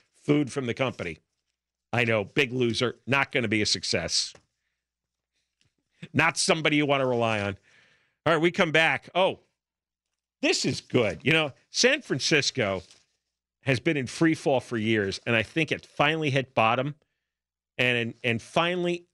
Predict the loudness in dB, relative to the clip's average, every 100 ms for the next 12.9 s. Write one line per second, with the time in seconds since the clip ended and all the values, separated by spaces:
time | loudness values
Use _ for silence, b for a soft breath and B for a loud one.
0 | _ -6 0 2 2 -2 -2 -2 -2 0
1 | -2 -2 -8 -4 -4 -2 -2 -2 -4 _
2 | _ _ _ -2 0 0 0 -2 -2 -2
3 | -2 0 0 -2 -2 -4 -8 _ -2 -2
4 | 0 -2 -4 0 2 2 -2 -4 -4 -4
5 | -2 -2 2 2 0 -6 _ _ _ _
6 | _ _ _ _ _ _ _ _ _ -2
7 | 0 0 -2 -6 -14 -20 -20 _ _ -6
8 | -2 2 2 0 0 -2 -4 0 0 0
9 | -2 -2 -4 -4 -8 -8 -8 -4 -2 0
10 | 0 -2 -4 -14 -8 -6 -4 -2 -2 -2
11 | -2 -2 -4 -12 b b 2 2 0 0
12 | 0 0 0 2 0 0 -2 -4